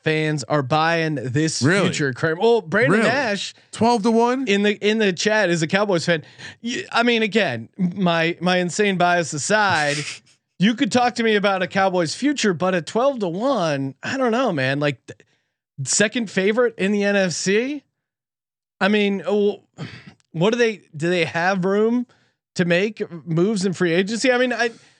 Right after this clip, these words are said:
Speaker 1: I
Speaker 2: They
Speaker 1: guess
Speaker 2: always seem to find a way.
Speaker 1: and
Speaker 2: They're the Cowboys.
Speaker 1: Yeah, and I do agree. Like, I think Dak with that calf thing, he really wasn't the same quarterback. But Dak has kinda shown a, you know, a propensity to get
Speaker 2: This was a
Speaker 1: banged up here.
Speaker 2: defensive team this year, so I mean, I guess maybe the offense bounce back, bounces back.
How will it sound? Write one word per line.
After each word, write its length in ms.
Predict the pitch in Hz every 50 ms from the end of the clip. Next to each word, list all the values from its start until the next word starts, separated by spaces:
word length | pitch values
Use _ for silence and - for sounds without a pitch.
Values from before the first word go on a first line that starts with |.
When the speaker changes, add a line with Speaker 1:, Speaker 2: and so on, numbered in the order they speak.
| _ _ _ -
Speaker 1:
I 80 | 202
Speaker 2:
They 20 | 214
Speaker 1:
guess 120 | 180 170 160
Speaker 2:
always 220 | 143 143 139 127
seem 180 | - 127 117 110
to 60 | 110
find 280 | - - 117 107 101
a 40 | 101
way. 140 | 101 101 101
Speaker 1:
and 60 | 104
Speaker 2:
They're 80 | 107 113
the 120 | 104 113
Cowboys. 640 | 110 - 110 101 101 98 98 101 101 95 - - - - -
Speaker 1:
Yeah, 160 | 294 330 285 -
and 200 | 226 233 247 254
I 100 | 254 247
do 200 | 220 202 254 247
agree. 320 | 233 202 147 190 220 214 180
Like, 200 | 151 135 131 139
I 100 | 165 170
think 180 | 202 190 160
Dak 320 | - 165 170 170 170 175 -
with 100 | 180 156
that 180 | 151 143 135 -
calf 320 | - 160 160 170 175 -
thing, 220 | - 139 123 117 120
he 120 | 135 147
really 260 | 147 151 160 160 156
wasn't 320 | 147 156 160 147 143 139 123
the 60 | 117
same 300 | - - 135 131 127 117
quarterback. 480 | - 127 120 117 120 135 143 151 - - - - - _ -
But 120 | - 214 -
Dak 300 | 190 196 190 202 196 -
has 120 | 240 196
kinda 320 | - - 139 165 170 190 180
shown 480 | - - 175 175 175 185 185 196 196
a, 380 | 190 190 190 196 196 202 190 175 - _ _
you 120 | - 214 202
know, 180 | 151 127 135
a 60 | 143 139
propensity 600 | - 156 139 160 170 185 185 - 220 196 185 175
to 80 | 165 156
get 240 | 147 170 165 156 - _ _ _ _ _ -
Speaker 2:
This 140 | 147 139 -
was 120 | 175 185
a 20 |
Speaker 1:
banged 140 | 196 - 170
up 60 | -
here. 60 | 294 302
Speaker 2:
defensive 360 | 151 147 143 - 147 123 95
team 280 | - - 113 110 101 80
this 220 | 69 - - -
year, 140 | - - -
so 300 | - - 107 113 117 120
I 120 | 123 123
mean, 140 | 123 123 123
I 80 | 123 127
guess 320 | 127 147 139 - - -
maybe 320 | 127 131 127 120 123 123 120
the 120 | 113 110
offense 420 | 110 107 107 104 120 110 104 -
bounce 260 | - 101 95 92 87 -
back, 400 | - 127 139 135 127 123 117 -
bounces 380 | 113 123 113 110 95 104 98 85
back. 460 | - 120 117 117 113 117 - -